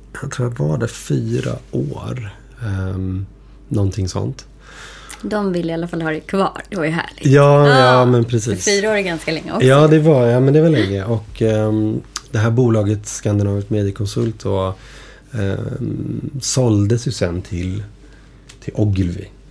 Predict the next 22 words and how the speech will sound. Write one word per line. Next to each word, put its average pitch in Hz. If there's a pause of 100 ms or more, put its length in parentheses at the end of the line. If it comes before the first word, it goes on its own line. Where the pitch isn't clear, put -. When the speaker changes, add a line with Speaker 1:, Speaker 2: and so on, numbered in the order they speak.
(440)
Speaker 2:
Just 247
det. -
Speaker 1:
och 104
bildade 95
Speaker 2:
Mm. 107
Speaker 1:
Mindshare. 110 (1120)
Speaker 2:
Där 220
har 156
vi -
det. -
Speaker 1:
Så, 101
eh, 104
men 117 (500)
när 117
det 110
såldes 131
så 107
jobbade 107
jag 101
inte 101
kvar 139
på 95